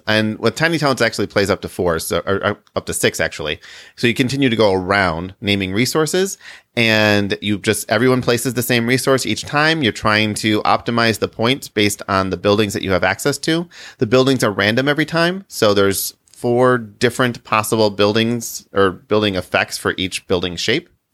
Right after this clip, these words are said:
and it, it plays really quick. I, this one I'm enamored with. I think that they need to put out an expansion relatively quickly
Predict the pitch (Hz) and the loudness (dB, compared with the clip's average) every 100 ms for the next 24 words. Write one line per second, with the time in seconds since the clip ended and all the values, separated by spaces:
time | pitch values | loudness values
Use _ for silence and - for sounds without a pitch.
0 | _ 147 135 135 135 110 _ _ 127 120 | _ 2 4 2 -2 -6 _ _ 0 0
1 | _ 127 110 - 127 143 127 147 127 - | _ -2 -2 0 0 0 0 0 0 0
2 | 139 185 - _ _ _ - 117 131 - | 0 0 -8 _ _ _ -4 0 0 -4
3 | _ - - 110 156 226 214 202 180 147 | _ -20 -12 -2 -2 0 0 0 2 2
4 | 151 120 85 - _ - - - 117 - | 2 0 -2 -10 _ -20 -20 -4 -4 -2
5 | - 180 226 - 170 170 160 156 - - | -2 -2 -2 -4 0 2 2 0 -10 -16
6 | _ _ _ 127 131 127 139 160 151 - | _ _ _ 0 2 2 2 0 -2 -4
7 | 156 147 131 127 - 123 123 117 117 107 | 2 2 2 -4 -2 0 0 -2 -2 0
8 | 117 117 117 110 98 - - - 117 - | 0 0 -4 -2 -4 -6 -16 -2 -2 -2
9 | 165 190 247 285 | -6 -4 -4 -6